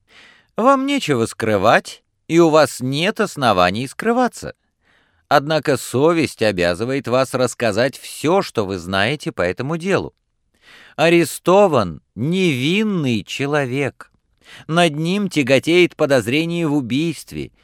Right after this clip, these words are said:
истинный виновник которого вам известен». Слова Дюпена возымели действие. Матрос овладел собой. Но куда девалась его развязность?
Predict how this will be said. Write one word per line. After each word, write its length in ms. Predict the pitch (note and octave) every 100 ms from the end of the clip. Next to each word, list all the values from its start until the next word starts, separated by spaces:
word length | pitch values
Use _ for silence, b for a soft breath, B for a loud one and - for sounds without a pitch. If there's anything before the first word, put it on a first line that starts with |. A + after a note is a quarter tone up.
| _
истинный 720 | D#3+ D#3+ - A2 G2 F#2 F#2
виновник 580 | F#2 G#2+ A#2+ C3+ G#3 -
которого 560 | G#3+ G#3 D3+ E2+ D#2+
вам 280 | D2+ D#2+ G#2
известен». 680 | C#3 E3 D#3+ - - B1+ A#1+ _ _ _ _ _ _ _ _ _ _
Слова 680 | - - E2 F#2 G#2+ E3 F3+
Дюпена 1000 | A2 F#2+ - G#2 D3 F3 E3+ D#3+ D3 - _
возымели 880 | - D2+ G2+ E2 F#2 F2 G2 G#2 F2+
действие. 800 | C2+ D#2 C#2 - - B1+ A1+ G#1+ _ _ _ _ _
Матрос 1000 | - E2+ A#2+ - A2 D3+ G3+ - - - -
овладел 840 | E3 D#3+ D#3 D#3 F2+ D#2 E2+ G#2
собой. 640 | - B2 G2 B1+ C2 B1+ A#1 _ _ b b b b
Но 300 | - F2 D3+
куда 640 | - B2 A#2+ C#2+ B2 G#3 A3
девалась 1120 | C3 B2+ G#2+ E2+ G#2+ D3 F3+ F3 D#3+ - -
его 480 | C#2+ E2 D#2 E2+ G#2+
развязность? 1300 | G2 D2+ D#2+ D#2 D#2+ D#2 C#2+ B1+ B1 - - -